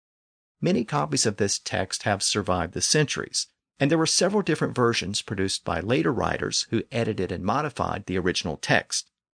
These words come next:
Based on the large number of surviving copies,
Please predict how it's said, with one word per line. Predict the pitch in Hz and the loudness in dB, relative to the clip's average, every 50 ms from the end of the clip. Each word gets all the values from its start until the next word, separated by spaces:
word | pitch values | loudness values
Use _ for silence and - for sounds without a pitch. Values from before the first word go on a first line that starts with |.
| _ _ _ _ _ _ _ _ _ _ _ _ | _ _ _ _ _ _ _ _ _ _ _ _
Based | - 139 170 208 202 - - | 2 6 6 6 6 4 2
on | 156 160 139 | 0 0 0
the | 123 | 0
large | 113 107 107 110 123 123 117 - - | 0 2 4 4 4 4 2 0 -2
number | 104 104 101 101 92 95 | -2 -2 -2 0 2 0
of | 92 82 - | 2 2 2
surviving | - - 104 90 107 107 107 101 98 87 | 2 2 4 6 6 6 6 6 2 0
copies, | - - - 117 110 - - - - - - - | -2 2 2 4 4 2 0 -6 -8 -6 -6 -6